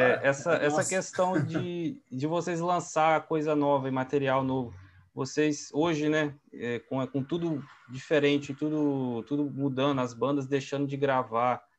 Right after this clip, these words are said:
Speaker 2: gravadora fechando, e, enfim, vocês ainda pensam em fazer,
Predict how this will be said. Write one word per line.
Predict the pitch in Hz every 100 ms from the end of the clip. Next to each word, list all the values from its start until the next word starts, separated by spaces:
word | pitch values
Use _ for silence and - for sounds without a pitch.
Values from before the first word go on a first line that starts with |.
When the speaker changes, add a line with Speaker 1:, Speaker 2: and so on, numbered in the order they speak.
| _ _ _ -
Speaker 2:
gravadora | 113 127 127 120 139 139
fechando, | - 131 - - 110 127 139 120 113
e, | 120 117 113 117 - - 123 - -
enfim, | 127 131 - 131 - _ - - - _ -
vocês | 123 - 139 151 143
ainda | - 139 156 165
pensam | 165 - 147 165 165
em | 165
fazer, | 160 151 143 123 135 139 127